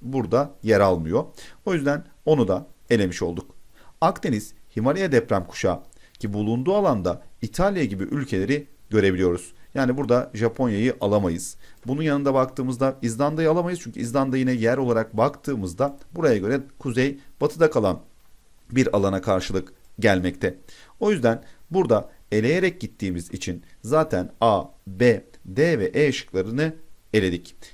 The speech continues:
Geriye İzlanda kalıyor ki Atlantik dediğimiz ya da Atlas Okyanus dediğimiz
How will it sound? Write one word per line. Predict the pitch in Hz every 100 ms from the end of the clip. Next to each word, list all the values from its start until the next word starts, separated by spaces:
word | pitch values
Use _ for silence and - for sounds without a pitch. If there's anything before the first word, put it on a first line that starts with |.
| -
Geriye | 185 170 113 147 165 - -
İzlanda | 127 120 151 151 135
kalıyor | 139 139 156
ki | - 104 - - -
Atlantik | 104 - - 123 120 123 - 156 123
dediğimiz | 107 101 87 92
ya | 90
da | 82
Atlas | - 123 131
Okyanus | - 117 117
dediğimiz | 107 110 127 - -